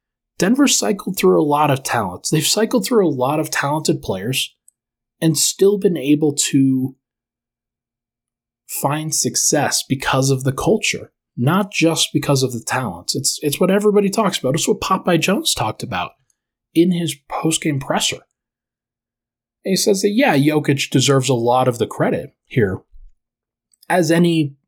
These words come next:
elite player and, and best player in the world does.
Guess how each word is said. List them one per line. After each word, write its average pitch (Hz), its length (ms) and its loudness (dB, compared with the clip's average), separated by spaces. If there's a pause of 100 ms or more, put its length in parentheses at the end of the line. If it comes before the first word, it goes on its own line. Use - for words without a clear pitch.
(160)
elite 160 480 -2
player 147 460 0
and, 117 180 -2
and 123 300 -4 (180)
best 147 260 -2
player 143 220 2
in 135 80 2
the 127 100 2
world 131 320 0
does. - 560 -4